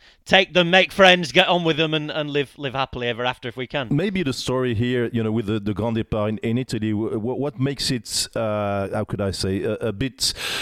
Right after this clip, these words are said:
Speaker 2: uh, frustrating for Italians? Remember when we started from Yorkshire was when the, when the, uh, British cycling was c-, coming up with lots of stars, a huge team and everything. But the Italians have nothing to,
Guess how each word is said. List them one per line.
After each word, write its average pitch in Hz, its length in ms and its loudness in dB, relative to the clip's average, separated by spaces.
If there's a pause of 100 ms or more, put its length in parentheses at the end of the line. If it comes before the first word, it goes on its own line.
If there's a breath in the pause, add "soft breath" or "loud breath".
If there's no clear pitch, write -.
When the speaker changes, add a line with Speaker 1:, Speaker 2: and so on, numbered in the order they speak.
(120)
Speaker 2:
uh, - 120 2
frustrating 139 600 -2
for 113 140 -4
Italians? 113 540 -2 (200 loud breath)
Remember 160 300 0
when 131 180 -2
we 117 60 -2
started 147 260 -4
from 113 220 -2
Yorkshire 113 500 0
was 104 280 0
when 113 320 0
the, 113 200 2
when 107 400 0
the, 107 300 2
uh, 104 60 2
British 110 340 -2
cycling 113 380 0
was 101 200 0
c-, - 60 -14 (360)
coming 110 300 0
up 113 220 -2
with 107 100 0
lots 104 380 0
of 104 100 -6
stars, 110 420 -2 (260 loud breath)
a 101 120 0 (160)
huge 110 460 0
team 117 340 2
and 110 100 0
everything. 113 480 -2 (540 loud breath)
But 135 200 0
the 131 100 -2
Italians 151 400 0
have 120 100 0
nothing 127 380 -2
to, 113 720 2